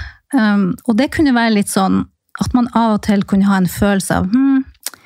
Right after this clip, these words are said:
men jeg la jo ut for, eh, eh, jeg vet ikke, liksom,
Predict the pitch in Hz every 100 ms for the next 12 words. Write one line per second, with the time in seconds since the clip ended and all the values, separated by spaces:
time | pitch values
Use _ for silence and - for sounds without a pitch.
0 | - - - 240 240 262 269 277 240 214
1 | 233 226 - - 202 185 202 196 196 196
2 | 196 196 202 - - - - - - -
3 | - 190 185 185 220 214 220 196 190 185
4 | 190 196 196 185 180